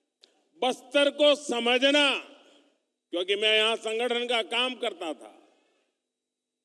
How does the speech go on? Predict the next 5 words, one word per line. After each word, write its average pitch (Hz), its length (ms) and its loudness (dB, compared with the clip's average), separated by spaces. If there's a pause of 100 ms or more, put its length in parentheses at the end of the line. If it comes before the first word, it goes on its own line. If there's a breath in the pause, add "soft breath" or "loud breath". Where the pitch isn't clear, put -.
(1500)
हर 277 280 0
इलाके 302 440 4
में 294 160 6
जाता 240 400 0
था, 113 400 -20